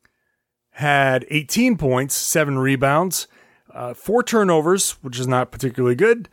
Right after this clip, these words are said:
and nine of sixteen shooting, which is good, fifty-six point three percent, oh of five from three. So this was kind of like a flip, like a reverse,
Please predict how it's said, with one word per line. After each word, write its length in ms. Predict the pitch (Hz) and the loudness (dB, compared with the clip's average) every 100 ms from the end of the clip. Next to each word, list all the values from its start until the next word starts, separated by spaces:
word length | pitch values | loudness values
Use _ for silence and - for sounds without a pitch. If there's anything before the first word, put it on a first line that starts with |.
| - - - - | -20 -20 -20 -14
and 640 | 127 127 127 123 123 123 | -6 -2 0 0 0 -2
nine 240 | 135 190 208 | -2 0 0
of 100 | 170 | -2
sixteen 420 | 190 - 190 180 | -4 -4 0 0
shooting, 480 | - 208 220 214 151 | 2 0 2 0 -2
which 200 | 139 220 | -4 0
is 200 | 269 170 | 0 0
good, 300 | 151 175 196 | 0 0 0
fifty-six 540 | 160 139 151 - 147 | -6 -6 -6 -4 -4
point 260 | - 147 135 | -2 -4 -2
three 220 | 139 135 | 0 0
percent, 500 | 123 - 160 180 - _ _ _ - | 0 -2 -2 -2 -6 _ _ _ -2
oh 160 | 247 | 0
of 80 | 269 | 0
five 260 | - 247 240 | 0 0 0
from 160 | 240 | -2
three. 480 | 214 302 208 110 95 _ _ _ _ | 0 0 0 -2 -10 _ _ _ _
So 800 | - 180 170 165 165 160 160 - _ | -6 0 2 2 2 2 0 -6 _
this 240 | 170 277 294 | -4 -2 0
was 140 | 349 | -2
kind 160 | - 320 | 0 -2
of 80 | 330 | 0
like 160 | 277 | 0
a 80 | 202 | -2
flip, 520 | - - 233 165 - | -4 -4 0 0 -2
like 140 | 170 170 | -4 0
a 60 | |
reverse, 680 | 175 175 180 175 135 - - | 2 2 4 2 2 -4 -6